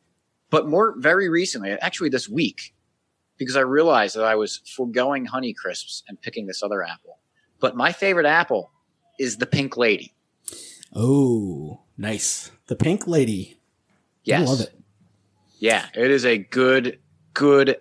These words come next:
Speaker 1: apple. So, you know, I, I'm, I'm very curious. Do you have a favorite apple yourself?
Speaker 2: Uh,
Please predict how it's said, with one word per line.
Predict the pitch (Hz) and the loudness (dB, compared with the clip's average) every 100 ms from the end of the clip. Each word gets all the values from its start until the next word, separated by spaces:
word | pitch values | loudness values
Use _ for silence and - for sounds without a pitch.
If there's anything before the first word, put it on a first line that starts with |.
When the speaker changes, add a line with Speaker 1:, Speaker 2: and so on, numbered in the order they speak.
| _ | _
Speaker 1:
apple. | 113 110 110 92 - - | -2 0 -2 -6 -10 -10
So, | - 139 123 - _ _ _ _ _ _ _ _ _ _ _ _ _ _ | 0 2 2 -2 _ _ _ _ _ _ _ _ _ _ _ _ _ _
you | 131 | 0
know, | 110 110 - | 2 2 0
I, | 123 139 | 0 2
I'm, | 120 131 | 0 -2
I'm | 123 | 2
very | 143 123 | 2 2
curious. | - 165 127 87 - - | 0 0 2 0 -4 -8
Do | 113 | -6
you | 110 | -2
have | 120 110 | -2 -2
a | |
favorite | - 123 117 | 0 0 2
apple | 117 120 123 | 0 0 -2
yourself? | 117 - 123 143 - - - - - - - - - | -4 -4 -6 -6 -10 -14 -12 -12 -14 -16 -16 -16 -2
Speaker 2:
Uh, | 139 139 143 | 2 4 2